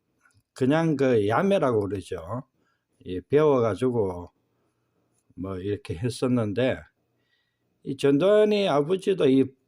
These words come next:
보스 기질이 강하대요. 그래, 의리도 막 넘치고, 그러다 보니까 뭐, 남 보증을 서가지고 집안이 망하기도 했다고 그래요. 이 전두환이가 이 자라던 동네에,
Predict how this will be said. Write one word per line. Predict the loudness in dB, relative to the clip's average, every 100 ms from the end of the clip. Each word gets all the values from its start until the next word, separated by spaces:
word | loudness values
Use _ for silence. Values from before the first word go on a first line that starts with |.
| _
보스 | -2 -2 -2 -2
기질이 | 0 -2 -2 -2 -2 -2 -4
강하대요. | -6 -4 -2 -2 -2 -4 -14 -16 _
그래, | -4 0
의리도 | 4 4 4 2 0
막 | -2 -4
넘치고, | -2 -2 -4 -12 -12 -12 -12 -16 -18 _ _ _ _ _ _ _ _ _
그러다 | -6 -2 0 2 2
보니까 | 2 0 0 2
뭐, | 2 2 2 0 0
남 | 0 2 0
보증을 | 0 -2 0 0 0
서가지고 | 0 -2 -2 0 -2 0 0 0 -4 -6
집안이 | -6 -2 0 0
망하기도 | 0 -2 -2 -2 -2 -2
했다고 | -4 -4 -6 -4
그래요. | -6 -6 -6 -6 -6 _ _ _ _ _ _ _ -20 -20 _ _ _ _ _
이 | -2 0 2 0 -4 -14 -20 -14
전두환이가 | 0 2 4 4 4 4 2 2 2 2 2 2
이 | 2 0
자라던 | 0 0 0 2 0 0
동네에, | 0 2 4 4 2 0 -2